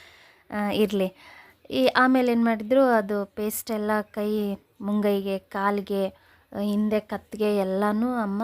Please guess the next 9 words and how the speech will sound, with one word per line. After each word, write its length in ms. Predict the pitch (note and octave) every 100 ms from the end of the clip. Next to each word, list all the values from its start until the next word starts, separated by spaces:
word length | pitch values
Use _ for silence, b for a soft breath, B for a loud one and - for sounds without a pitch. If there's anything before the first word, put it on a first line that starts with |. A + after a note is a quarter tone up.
| A#3
ಅದನ್ನ, 280 | F#3+ G3+ C#4 C#4 F#3+ B B B B -
ಆ, 40 | G#3+
ಹಚ್ಚಿ 400 | G3+ F#3+ - D#4
ಬಿಟ್ರು. 600 | A3 G#3+ - F#3+ C4+ F#4 B B
ಆಮೇಲೆ 400 | G3+ A3 A3 G#3+
ನಾನು 300 | G#3+ G3+ G3+
ಹೋಗಿ 380 | F#3+ G#3 G#4 - _ -
ಸ್ನಾನ 360 | - A3+ G#3 F#3+
ಮಾಡ್ದೆ. 480 | F3 E3+ E3+ F3+